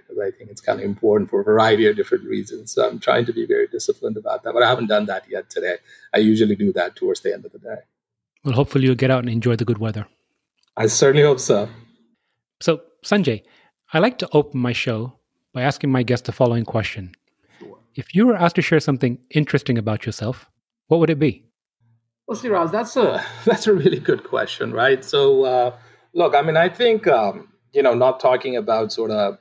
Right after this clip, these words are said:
Speaker 1: personal element of interesting things that we've all been fortunate about what we do and things like that,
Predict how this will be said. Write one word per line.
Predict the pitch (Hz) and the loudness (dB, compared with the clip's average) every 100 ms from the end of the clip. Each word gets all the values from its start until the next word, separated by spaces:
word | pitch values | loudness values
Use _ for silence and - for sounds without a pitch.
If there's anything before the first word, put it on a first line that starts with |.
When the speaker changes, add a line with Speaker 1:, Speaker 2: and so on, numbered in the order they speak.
| _ | _
Speaker 1:
personal | 131 120 - 120 | -2 -2 -2 -4
element | 110 107 110 104 | -4 -4 -6 -8
of | - - | -8 -8
interesting | 110 107 110 - 107 | -8 -8 -8 -8 -6
things | 104 104 101 - | -2 -2 -2 -4
that | 95 - | -4 -4
we've | 101 | -6
all | 98 101 | -6 -6
been | 101 95 | -8 -4
fortunate | 104 95 101 95 | -2 0 -2 -4
about | 95 95 | -6 -6
what | 98 95 | -8 -8
we | 98 | -10
do | 98 95 | -4 -4
and | 98 - | -4 -12
things | - 90 - | -20 -14 -6
like | - - | -6 0
that, | 104 98 90 | 2 2 0